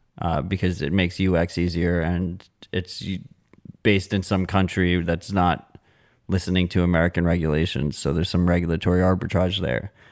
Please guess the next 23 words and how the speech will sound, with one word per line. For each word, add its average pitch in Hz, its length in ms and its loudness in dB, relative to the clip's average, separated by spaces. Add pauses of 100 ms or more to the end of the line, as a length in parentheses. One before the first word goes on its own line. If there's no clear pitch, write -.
(260)
Uh, 78 260 2
but 92 240 0
I 101 160 4
think, 101 180 2
like, 95 120 2
the 98 100 2
average 95 440 2
user 92 560 2 (640)
is 92 200 4
never 95 360 6
gonna 87 200 2
manage 85 460 2
a 82 60 -2
Lightning 87 320 2
node, 90 240 2
and, 90 80 0
like, 90 200 -2
that's 82 400 -4
probably 87 500 0
fine. 69 600 -2 (640)
Um, 53 600 -4 (1040)
like, 90 300 -2
the, 69 520 2